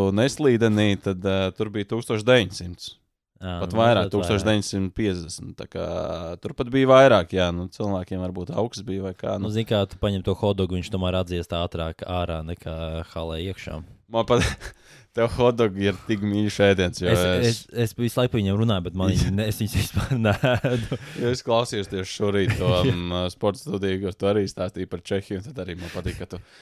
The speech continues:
Speaker 1: tieši hotdogu kā piemēru izvēlējies.
Speaker 2: Jā,
Speaker 1: Un
Speaker 2: z-, zini, kāpēc? Jo tur, eh, Čehijā viņi arī micoja tos hotdogus, tā maizīti, zini, tā kā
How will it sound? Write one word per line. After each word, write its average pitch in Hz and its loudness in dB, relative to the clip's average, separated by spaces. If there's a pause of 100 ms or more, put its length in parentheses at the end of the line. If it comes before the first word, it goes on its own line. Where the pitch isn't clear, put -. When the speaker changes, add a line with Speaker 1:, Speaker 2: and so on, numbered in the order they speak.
(240)
Speaker 1:
tieši 175 2
hotdogu 117 4
kā 95 2
piemēru 101 2
izvēlējies. 98 4
Speaker 2:
Jā, 92 4 (180)
Speaker 1:
Un 110 -2
Speaker 2:
z-, 113 0
zini, 110 0
kāpēc? 107 2
Jo 90 2
tur, 104 2
eh, 87 2
Čehijā 101 -2
viņi 85 -6
arī 85 -6
micoja 95 -2
tos 78 -12
hotdogus, 85 -4
tā 82 -6
maizīti, 92 -4
zini, 98 -6
tā 98 -8
kā 82 -6